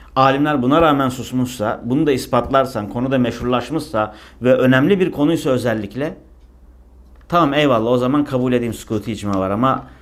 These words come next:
bu meselede böyle bir şeyi nasıl ispatlayacağız?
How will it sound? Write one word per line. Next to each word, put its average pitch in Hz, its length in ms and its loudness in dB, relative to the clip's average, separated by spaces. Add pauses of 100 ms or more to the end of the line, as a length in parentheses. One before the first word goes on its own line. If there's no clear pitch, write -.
(140)
bu 151 100 2
meselede 156 400 0
böyle 156 220 4
bir 147 120 -2
şeyi 139 480 -4
nasıl 156 260 -4
ispatlayacağız? 107 720 -6